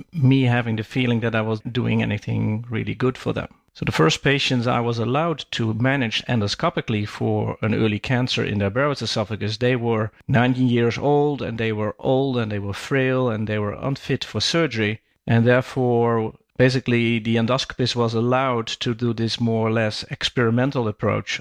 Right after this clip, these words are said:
of treating these patients endoscopically. And then during the course of the years, when that treatment evolved and proved its value,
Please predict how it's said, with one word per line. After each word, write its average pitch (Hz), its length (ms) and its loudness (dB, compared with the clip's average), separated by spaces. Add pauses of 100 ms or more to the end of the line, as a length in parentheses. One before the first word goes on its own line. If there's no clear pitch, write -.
of - 240 -2
treating 113 300 0
these 107 200 -4
patients 107 420 -2
endoscopically. - 720 -4 (320)
And 107 220 6
then 110 360 2
during 120 240 0
the 113 80 -4
course 135 320 -2
of 113 80 -6
the 113 100 -2
years, 131 560 0 (380)
when 120 180 6
that 117 200 4
treatment 110 520 0
evolved 120 640 2
and 110 180 0
proved 113 320 0
its 101 140 -2
value, 123 480 0